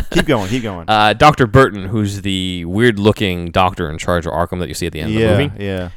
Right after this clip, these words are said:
Speaker 2: he had a scene where he, he's walking through and he wants to visit Two-Face, and the cell opens and
Speaker 1: Oh,
Speaker 2: he goes
Speaker 1: yeah.
Speaker 2: in and he finds out Two-Face has escaped and replaced himself with a guard.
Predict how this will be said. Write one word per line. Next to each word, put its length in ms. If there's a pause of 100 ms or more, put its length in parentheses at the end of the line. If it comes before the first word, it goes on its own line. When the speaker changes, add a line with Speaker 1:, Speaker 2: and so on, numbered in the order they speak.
Speaker 2:
he 200
had 140
a 40
scene 340
where 140
he, 320
he's 480
walking 340
through 440 (340)
and 300
he 80
wants 220
to 100
visit 240
Two-Face, 560 (180)
and 100
the 60
cell 240
opens 420
and 100 (100)
Speaker 1:
Oh, 40
Speaker 2:
he 80
goes 220
Speaker 1:
yeah. 80
Speaker 2:
in 180 (600)
and 640 (140)
he 160
finds 320
out 320
Two-Face 320
has 100
escaped 480
and 220
replaced 320
himself 300
with 120
a 60
guard. 420